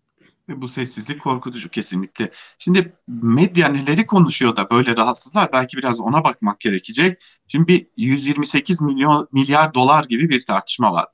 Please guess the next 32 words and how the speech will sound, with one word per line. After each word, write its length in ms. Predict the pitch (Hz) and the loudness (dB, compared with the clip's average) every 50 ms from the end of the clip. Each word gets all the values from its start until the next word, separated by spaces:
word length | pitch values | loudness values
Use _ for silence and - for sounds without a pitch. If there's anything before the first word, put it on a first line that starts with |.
| _ _ _ _ _ - | _ _ _ _ _ 0
C 140 | 135 196 226 | 2 2 2
H 100 | 220 226 | 4 2
P 140 | - 147 | 0 0
bu 80 | - 214 | 0 0
tartışmayı 500 | - 175 139 123 127 - - 160 180 208 | 2 2 0 0 -2 -4 0 0 0 0
sıcak 360 | - - 139 135 165 160 160 | -2 -6 -4 -2 -2 -2 -2
tutmaya 420 | - 127 - - 110 117 156 170 160 | -6 -12 -8 -4 -2 0 0 0 0
devam 360 | 131 120 113 110 104 90 92 | 0 2 2 2 2 2 -2
ediyor. 340 | 92 90 - 131 165 202 202 - _ _ 139 120 - _ _ - | -6 -2 0 2 2 2 2 -2 _ _ -20 -20 -20 _ _ -2
Ee, 40 | 104 104 95 98 95 90 95 101 90 90 90 85 95 | 0 0 0 0 0 -2 -4 -4 -4 -4 -4 -4 -2
ve 320 | 135 156 160 139 123 143 | 0 0 0 -2 -2 -2
bu 140 | 156 190 208 | 0 0 0
sıcak 440 | - - - 156 - 170 180 180 175 | 0 -2 -4 -2 2 2 0 0 0
tutmanın, 560 | - 165 - - 175 175 190 226 226 214 - - 113 | -6 -10 -4 0 2 4 4 4 4 2 0 -2 -4
e, 380 | 117 104 95 98 95 85 90 _ - 107 | -4 -2 -4 -4 -6 -10 -12 _ -6 -6
özellikle 540 | 113 120 127 131 135 160 196 214 - 139 110 | -4 0 0 0 2 2 0 -2 0 0 2
A 160 | 101 107 120 | 2 2 0
K 180 | - 135 127 | -2 -4 -4
P'de 260 | 127 - 170 165 233 170 | 0 0 0 2 4 2
bir 160 | 165 170 120 | 2 0 2
bocalamaya 500 | 131 127 123 131 139 143 151 190 220 226 | -2 0 2 2 2 2 4 4 4 6
yol 140 | 196 214 240 | 6 6 4
açtığına 400 | - - - - 131 117 107 104 | 4 2 0 -2 -2 -4 -2 0
dair 240 | 101 104 110 135 | 0 2 2 0
de 80 | - 294 | 0 0
izler 400 | 269 226 175 165 180 180 156 127 | 0 2 2 4 4 4 2 2
var. 280 | 117 101 101 123 156 165 | 0 -2 -2 0 2 4
Örneğin 180 | 175 170 151 | 4 4 2
Cumhurbaşkanı 580 | 160 160 165 175 170 156 143 - - 151 165 170 | 0 2 2 4 4 4 2 0 0 0 2 4
Erdoğan 480 | 165 165 165 165 123 120 147 180 180 - _ _ _ _ _ _ - | 4 2 2 2 2 2 2 2 0 -2 _ _ _ _ _ _ -2
geçtiğimiz 580 | 202 202 175 - - 147 117 107 110 110 110 | -2 -2 -2 -2 -4 -4 -4 -2 -4 -6 -2
gün 200 | 131 180 208 196 | 0 0 0 0